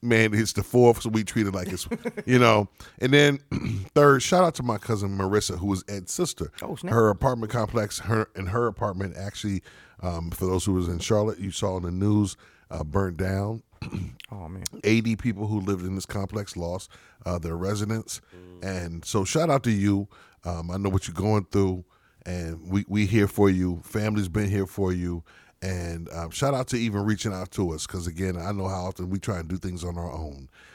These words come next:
Speaker 1: But more importantly, shout out to you guys. It's another week. We was here. We did what we had to do.
Speaker 2: Mm-hmm.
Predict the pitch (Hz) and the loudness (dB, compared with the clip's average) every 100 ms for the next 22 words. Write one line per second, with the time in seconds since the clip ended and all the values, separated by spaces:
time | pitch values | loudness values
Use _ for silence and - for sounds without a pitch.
0 | - _ 101 92 - _ - 113 117 104 | -20 _ 0 0 -2 _ -6 -2 -2 -4
1 | 117 107 107 101 - _ _ - - 113 | -4 -2 -2 -4 -6 _ _ -10 0 2
2 | 95 98 101 107 117 113 117 143 - _ | 0 -2 -2 0 0 0 -2 -6 -14 _
3 | _ _ _ - 98 90 82 80 98 120 | _ _ _ -6 -4 -2 -4 -2 -2 -4
4 | _ _ - 90 71 - 95 92 104 123 | _ _ -6 -6 -6 -6 -6 -4 -6 -10
5 | _ _ _ _ _ _ _ - 80 92 | _ _ _ _ _ _ _ -6 -2 0
6 | 92 92 92 90 73 76 82 90 110 110 | 0 2 0 -2 -6 -10 -8 -8 -8 -10
7 | 113 | -10